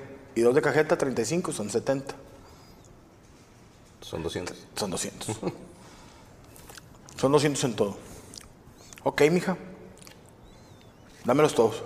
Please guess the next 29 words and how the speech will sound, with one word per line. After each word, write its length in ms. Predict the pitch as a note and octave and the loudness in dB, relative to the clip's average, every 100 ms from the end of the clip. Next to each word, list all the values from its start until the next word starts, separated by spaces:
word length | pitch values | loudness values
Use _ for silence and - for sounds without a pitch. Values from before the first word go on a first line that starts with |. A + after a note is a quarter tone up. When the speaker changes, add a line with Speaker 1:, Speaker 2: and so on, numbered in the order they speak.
| - | 4
Speaker 2:
Ah, 100 | C3 | 8
la 120 | E3 B2+ | 10 12
morra 300 | F3 A3 G3 | 12 12 12
es 60 | |
la 80 | G3 | 12
que 60 | F3 | 6
vende 180 | F#3+ | 4
los 100 | C#3 - | 2 2
pies. 180 | F3+ - | 0 4
Speaker 1:
La 100 | A2 | 6
morra 220 | G2+ B2 | 8 10
vende 180 | C#3+ B2 | 10 10
los 80 | F3 | 8
Speaker 2:
Ok, 80 | - | 8
Speaker 1:
pies. 260 | D#3 D#3 | 6 4
Speaker 2:
ok. 240 | - - - | -2 -4 2
Speaker 1:
"Dámelos 300 | C3+ C#3+ - | 4 4 6
todos." 240 | B2+ G#2 - - - - - - - - - - - - - - | 6 6 -2 -12 -16 -20 -20 -20 -20 -20 -20 -20 -20 -20 -20 -14
"Señor, 440 | - C3+ E3 F3 B2+ - - - - - - - - - - - - - | -2 4 10 10 8 -2 -8 -10 -14 -18 -20 -20 -18 -18 -18 -20 -20 -2
no 100 | C#3 | 2
traigo 220 | D#3+ F3 | 8 10
feria. 340 | C#3+ C#3+ C3 A2+ - - - - - - - - | 10 8 8 2 -6 -14 -16 -18 -20 -20 -20 -4
Me 120 | C3 C#3 | 4 8
dio 120 | C#3+ | 8
cinco 280 | E3+ D3 C#3 | 8 6 6
mil 120 | C#3 | 6
bolas." 300 | C3 A2+ G2 - - - - - - - - - - - - - - - - - - - - - - - - - - - - - - - | 6 6 2 -8 -12 -16 -18 -18 -20 -20 -20 -20 -20 -18 -16 -16 -18 -20 -20 -20 -20 -20 -20 -20 -20 -20 -20 -20 -20 -20 -20 -20 -20 -6
Vienes 280 | F#2+ A2 A2 | -2 0 0
inclu-, 380 | G#2 F#2+ F2+ | -2 -2 -2